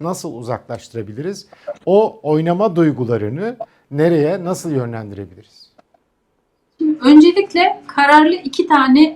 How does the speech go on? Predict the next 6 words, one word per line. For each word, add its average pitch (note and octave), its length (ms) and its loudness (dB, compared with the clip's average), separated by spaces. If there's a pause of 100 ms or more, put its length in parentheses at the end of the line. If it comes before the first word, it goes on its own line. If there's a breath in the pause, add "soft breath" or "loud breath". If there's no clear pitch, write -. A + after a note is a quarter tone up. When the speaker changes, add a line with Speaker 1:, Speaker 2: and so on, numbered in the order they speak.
Speaker 2:
ebeveyn A3 440 -4
lazım. - 460 -2
Anne B3+ 560 6
ve F#3+ 120 -14
baba. - 320 -12 (360)
Kesinlikle C#4 920 2